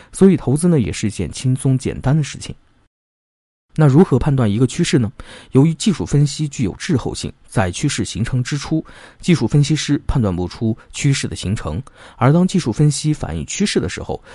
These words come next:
趋势已经走了一大截，投资者错过了前半截的行情，所以判断趋势还是应该从基本面着手。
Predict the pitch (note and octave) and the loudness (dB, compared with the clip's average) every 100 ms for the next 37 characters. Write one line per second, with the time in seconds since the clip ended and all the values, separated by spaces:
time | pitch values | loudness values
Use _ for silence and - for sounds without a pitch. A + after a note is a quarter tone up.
0 | - - F3+ - C#3 - F#2+ D2 - E3 | -8 0 0 0 -6 -6 -8 -4 0 2
1 | B2 C2 C2 E2+ C#2+ C#2 - _ - B2 | 2 -2 -6 -8 -8 -10 -12 _ -4 0
2 | C3+ D3 A2+ F2+ - A2+ G2+ C2 - F#2+ | 0 0 0 -2 -2 -2 -2 -4 -4 -2
3 | F3 A#2+ F2+ C#2 C#2 G2+ - - - - | 0 0 -2 -8 -6 -6 -6 -10 -16 -20
4 | - C#3 A2+ - C#3+ A2+ A2 E2 - D3+ | 2 4 4 2 2 2 0 -2 -2 -2
5 | - A2+ - - D2 - G2 A2+ A#2+ A2 | -2 -6 -8 -8 -6 -4 -2 -2 -2 -4
6 | - - F3 D3+ C#3 F3+ G2 - - | -6 -6 -4 -2 0 0 0 -6 -10